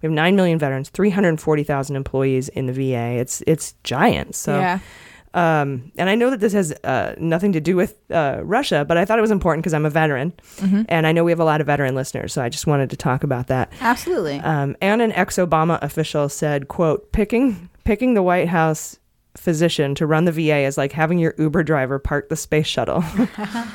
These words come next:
Speaker 1: So that kinda gives you an idea of, of the, of the, of the massiveness of it. And it, and it wasn't Trump that w-, really pushed Shulkin out, um, because of privatization. It was other high-level, um, uh,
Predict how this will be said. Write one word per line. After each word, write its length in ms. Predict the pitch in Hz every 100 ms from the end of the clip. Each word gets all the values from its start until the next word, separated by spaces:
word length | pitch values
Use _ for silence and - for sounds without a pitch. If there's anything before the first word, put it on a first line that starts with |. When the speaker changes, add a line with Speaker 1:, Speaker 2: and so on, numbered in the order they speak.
| 254 254 240 240 - 285
Speaker 1:
So 140 | - 196
that 140 | 240
kinda 200 | 254 269
gives 180 | 185 175
you 80 | 180
an 80 | 160
idea 500 | 156 165 170 127 135
of, 340 | - 147 151 - - _ _ _ _ -
of 200 | 156 143
the, 120 | 139 135 - - -
of 160 | - 151
the, 220 | 156 151 -
of 140 | 156
the 80 | 147
massiveness 640 | 147 147 160 151 147 -
of 160 | 156 147
it. 160 | 135 -
And 180 | 160 -
it, 160 | 175 -
and 120 | 175
it 80 | 180
wasn't 360 | 214 381 302
Trump 480 | - - 190 170 - - - -
that 340 | 156 - -
w-, 320 | - - - -
really 380 | 160 165 160
pushed 360 | 147 - 151 -
Shulkin 440 | - 147 135 139
out, 300 | 139 117 - - - - _ -
um, 300 | 139 131 -
because 260 | 151 156 143
of 80 | 139
privatization. 800 | - 135 139 - 147 131 - -
It 120 | 104 160
was 240 | 165 151 - -
other 260 | 190 226 233
high-level, 720 | - 175 180 175 170 165 165 - - - _ _
um, 520 | - 151 139 127 151 147 _ _ _ _ -
uh, 100 | -